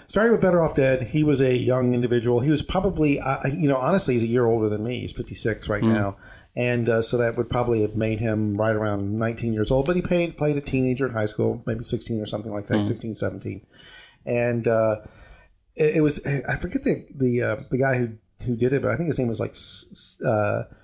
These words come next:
Speaker 1: Savage Steve Hammond or
Speaker 2: Steve
Speaker 1: something.
Speaker 2: Savage, yeah,
Speaker 1: Yeah,
Speaker 2: something
Speaker 1: something like
Speaker 2: like that,
Speaker 1: that,
Speaker 2: yeah.
Speaker 1: you know,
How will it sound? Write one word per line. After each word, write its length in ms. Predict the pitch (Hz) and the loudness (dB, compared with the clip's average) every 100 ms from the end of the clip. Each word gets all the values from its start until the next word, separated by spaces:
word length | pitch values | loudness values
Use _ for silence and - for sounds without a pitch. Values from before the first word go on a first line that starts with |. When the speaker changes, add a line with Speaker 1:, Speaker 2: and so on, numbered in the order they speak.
| _ _ | _ _
Speaker 1:
Savage 500 | - - 131 135 127 | -4 0 2 0 0
Steve 460 | - - 135 127 117 | -2 0 0 2 0
Hammond 460 | 92 117 123 131 127 | -2 -2 0 0 2
or 20 | 123 | 2
Speaker 2:
Steve 40 | |
Speaker 1:
something. 180 | 117 139 | 2 0
Speaker 2:
Savage, 480 | - - 98 104 107 | -2 -2 -2 -4 -4
yeah, 100 | 110 | -2
Speaker 1:
Yeah, 60 | 101 | 0
Speaker 2:
something 180 | 180 147 | 2 2
Speaker 1:
something 140 | - | 2
like 80 | 160 | 2
Speaker 2:
like 60 | - | 2
that, 200 | 147 151 | 2 2
Speaker 1:
that, 100 | 208 | 2
Speaker 2:
yeah. 40 | |
Speaker 1:
you 80 | 151 | 2
know, 260 | 151 151 | 4 2